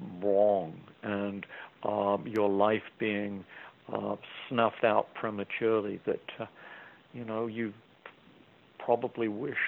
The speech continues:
that you hadn't been so, um, willing to stay and had gotten out much sooner. Or if, uh, to,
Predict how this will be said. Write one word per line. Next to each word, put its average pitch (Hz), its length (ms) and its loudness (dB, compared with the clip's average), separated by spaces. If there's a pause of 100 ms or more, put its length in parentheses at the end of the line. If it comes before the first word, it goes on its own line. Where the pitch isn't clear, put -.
that - 180 -10
you 117 100 -4
hadn't 107 420 -2
been 113 520 -4 (200)
so, 110 300 2 (580)
um, 107 640 4
willing 123 420 8
to 110 140 -4 (120)
stay 117 440 12
and 98 120 2
had 101 160 -4
gotten 113 360 6
out 107 300 0
much 104 220 -2 (180)
sooner. 104 300 -8 (1040)
Or 170 280 12
if, 156 80 10 (140)
uh, 135 240 10
to, 120 240 6